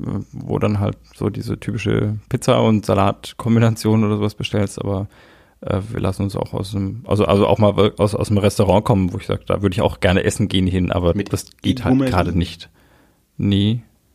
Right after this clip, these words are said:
Speaker 1: nicht unbedingt. Ist das, ach, das sind die, die eigentlich bloß so ein Zwischending machen, oder? Die dann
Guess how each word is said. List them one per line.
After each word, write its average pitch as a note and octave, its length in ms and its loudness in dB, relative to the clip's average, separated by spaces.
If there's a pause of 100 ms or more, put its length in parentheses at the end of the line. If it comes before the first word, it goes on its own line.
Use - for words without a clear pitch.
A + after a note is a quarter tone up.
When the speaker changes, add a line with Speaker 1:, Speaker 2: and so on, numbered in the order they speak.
(160)
Speaker 1:
nicht G2+ 280 -2
unbedingt. G#2+ 500 -2
Ist - 180 -4
das, - 220 -4 (120)
ach, G2+ 120 -2
das G2+ 220 -2
sind G2+ 180 2
die, G#2+ 180 0
die A2 220 2
eigentlich G2+ 240 0
bloß G#2+ 160 0
so A2 60 0
ein G#2 80 0
Zwischending F#2 440 -2
machen, F2+ 220 0
oder? B2 180 2
Die G#2+ 120 -6
dann G#2 300 0